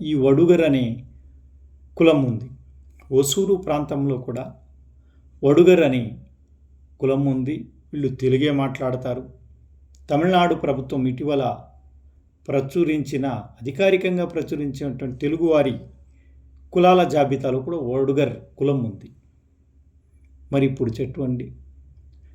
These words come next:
సంఘ సాహిత్యంలో చెప్పిన ఈ వడుగర్, ఈ వడుగర్రా, లేదా తిరుపతికి అటుపక్కగా ఉన్న వడుగర్ గురించి చెప్పారా? అయినా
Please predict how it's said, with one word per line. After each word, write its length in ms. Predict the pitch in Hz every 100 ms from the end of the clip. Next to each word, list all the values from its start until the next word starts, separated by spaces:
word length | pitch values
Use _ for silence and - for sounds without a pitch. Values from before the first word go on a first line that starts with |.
| -
సంఘ 280 | - 139 147
సాహిత్యంలో 640 | - 190 196 190 214 208 202
చెప్పిన 420 | 196 180 170 139 110 104 - - - - - _ _ - - - -
ఈ 160 | 175 196
వడుగర్, 540 | 147 147 160 175 131 117 - - - - - - - - - - - - - _ _ -
ఈ 200 | 131 156
వడుగర్రా, 640 | 196 185 175 151 131 117 135 - - - - -
లేదా 340 | 170 175 185 196 196 - -
తిరుపతికి 540 | 202 - 185 185 185 165 -
అటుపక్కగా 600 | 135 170 202 185 196 147
ఉన్న 220 | 185 151 147 131 - - _ _ _ -
వడుగర్ 340 | 135 139 175 165
గురించి 360 | 151 147 135 139
చెప్పారా? 480 | 127 - 127 120 113 - _ _ _ _ - _ _ _ _ _ _ - - - - - - - - - _ 139
అయినా 280 | 135 147